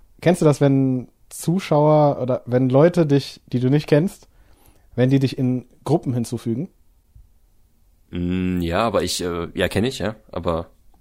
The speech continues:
Speaker 1: Was ist das für ein Ding?
Speaker 2: das
Speaker 1: Auf einmal
Speaker 2: das
Speaker 1: bist du in
Speaker 2: geht
Speaker 1: dieser
Speaker 2: mir
Speaker 1: Gruppe, ich bin in der Gruppe, ich bin in der Gruppe mit, mit, äh,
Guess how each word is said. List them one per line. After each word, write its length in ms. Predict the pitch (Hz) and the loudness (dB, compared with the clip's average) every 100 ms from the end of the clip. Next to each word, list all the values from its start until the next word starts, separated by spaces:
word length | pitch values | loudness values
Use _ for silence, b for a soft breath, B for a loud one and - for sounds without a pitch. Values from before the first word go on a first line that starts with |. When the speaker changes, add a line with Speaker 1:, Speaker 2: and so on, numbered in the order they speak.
| _ - | _ -12
Speaker 1:
Was 120 | - - | -8 -6
ist 40 | |
das 100 | 214 | -2
für 80 | 151 | 0
ein 100 | 131 | 4
Ding? 160 | 170 190 | 4 2
Speaker 2:
das 200 | - - _ _ _ - - | -2 -14 _ _ _ -18 -2
Speaker 1:
Auf 100 | 170 | 4
einmal 60 | |
Speaker 2:
das 80 | 190 | 6
Speaker 1:
bist 140 | 190 202 | 6 6
du 20 | |
in 40 | |
Speaker 2:
geht 60 | 165 | 4
Speaker 1:
dieser 80 | 160 | 4
Speaker 2:
mir 40 | |
Speaker 1:
Gruppe, 180 | 147 180 | 4 4
ich 60 | 165 | 6
bin 80 | 202 | 6
in 60 | |
der 100 | 202 | 6
Gruppe, 340 | 160 - 202 233 | 4 4 4 4
ich 80 | 156 | 2
bin 60 | 185 | 4
in 20 | |
der 100 | 165 | 4
Gruppe 200 | 196 202 | 4 4
mit, 280 | 170 151 - | 4 2 0
mit, 280 | 156 139 - | 0 0 -2
äh, 340 | 147 143 135 | 2 4 4